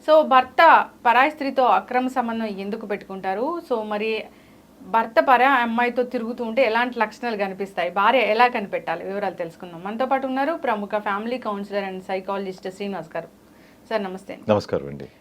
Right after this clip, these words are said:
Speaker 1: భార్యాభర్తల బంధం చాలా గొప్పది, పవిత్రమైనది ఇలా చెప్తూ ఉంటారు. పెళ్ళైన కొన్నాళ్ళు బాగానే ఉంటారు. కొన్ని రోజుల నుంచి భర్త అంటే భార్యకి, భార్య అంటే భర్తకి పడినట్లుగా కొందరు కనిపిస్తూ ఉంటారు. భర్త వేరే అమ్మాయితో అక్రమ సంబంధం పెట్టుకునేంత వరకు వెళ్తుంది. అంటే ఎందుకు భార్య,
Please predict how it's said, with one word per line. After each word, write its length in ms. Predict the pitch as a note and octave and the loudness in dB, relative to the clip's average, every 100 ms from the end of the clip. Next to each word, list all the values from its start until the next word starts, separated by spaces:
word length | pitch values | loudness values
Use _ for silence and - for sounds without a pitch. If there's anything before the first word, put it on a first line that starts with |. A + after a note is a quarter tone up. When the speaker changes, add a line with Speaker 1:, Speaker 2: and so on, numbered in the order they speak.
| _ - | _ -12
Speaker 1:
భార్యాభర్తల 580 | G#3+ G#3 A3+ A3+ A3+ A3 | -2 0 0 -2 -4 -4
బంధం 320 | G#3 G3 G#3 | -4 -4 -4
చాలా 300 | A3+ G#3+ F#3 | -6 -2 -2
గొప్పది, 420 | G3+ F#3 F#3 G3 G#3+ | -2 -4 -6 -6 -4
పవిత్రమైనది 580 | G3 F#3 F#3 F#3+ F#3+ | -4 -4 -4 -6 -4
ఇలా 120 | G3+ F3+ | -2 -2
చెప్తూ 300 | F3 - G3 | -4 -8 -10
ఉంటారు. 300 | F3 E3 F3 - - - | -6 -8 -8 -18 -14 2
పెళ్ళైన 300 | C#4 D4+ D4+ | 6 6 6
కొన్నాళ్ళు 400 | C#4+ B3+ B3+ C4+ | 2 2 2 2
బాగానే 320 | A3+ G#3 A#3 | 2 0 0
ఉంటారు. 440 | A3 F3+ F3 F3 F3+ - | -4 -4 -6 -8 -10 -10
కొన్ని 180 | A3+ A#3 | -4 4
రోజుల 180 | C4+ C#4 | 4 4
నుంచి 240 | C4+ C#4 | 2 0
భర్త 320 | A#3 G#3+ G#3+ | 2 2 2
అంటే 200 | B3+ B3 | 0 2
భార్యకి, 420 | A3+ A3 A#3+ B3 | 2 4 2 0
భార్య 240 | A3+ G#3+ A3 | 0 2 0
అంటే 160 | A3 | -4
భర్తకి 360 | G#3 G#3 G#3 A3 | -4 -4 -4 -4
పడినట్లుగా 500 | G#3 G3+ G#3+ G#3+ A3 | -4 -2 -6 -2 -2
కొందరు 280 | G#3 F#3+ F#3 | -2 -4 -4
కనిపిస్తూ 480 | F#3 G3 A3 - F#3 | -6 -8 -12 -8 -10
ఉంటారు. 400 | F3 F3+ A#3+ F#4+ - - - - | -8 -6 -6 -8 -14 -20 -12 2
భర్త 240 | B3 B3+ | 4 4
వేరే 320 | C#4+ B3+ B3 C#4 | 4 8 8 6
అమ్మాయితో 600 | B3+ A#3 A#3 A3+ B3+ - | 4 2 -4 0 0 2
అక్రమ 280 | G3 A3+ A#3 | -2 -2 -2
సంబంధం 420 | A#3 A3 G#3+ G#3+ | -4 -4 -4 -4
పెట్టుకునేంత 420 | G#3 G3+ G3+ G3 | -6 -6 -6 -6
వరకు 200 | F#3 A3+ | -4 -2
వెళ్తుంది. 540 | C4+ G3+ F3+ E3+ E3+ E3 - - - | 0 -2 -4 -12 -12 -14 -16 -20 -8
అంటే 400 | B3+ C4 F#4+ G4 - | -4 0 0 0 0
ఎందుకు 360 | A#3+ C4+ F#4 | 0 2 0
భార్య, 420 | D4+ A#3 A3 D4 | 2 6 6 6